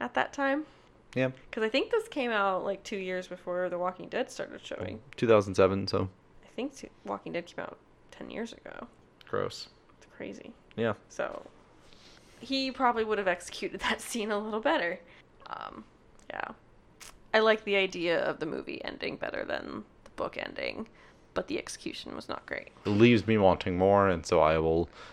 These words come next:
Speaker 2: pick the unknown rather than the known.
Speaker 1: Yeah.
Speaker 2: Uh, so,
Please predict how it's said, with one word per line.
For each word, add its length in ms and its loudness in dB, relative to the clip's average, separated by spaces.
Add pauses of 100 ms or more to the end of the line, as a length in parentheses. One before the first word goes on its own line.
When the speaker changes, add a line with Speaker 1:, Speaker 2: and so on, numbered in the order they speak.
(160)
Speaker 2:
pick 240 0 (480)
the 460 4 (640)
unknown 460 2
rather 260 2
than 220 -2
the 100 0
known. 340 0 (220)
Speaker 1:
Yeah. 180 -8 (480)
Speaker 2:
Uh, 80 -8 (160)
so, 420 8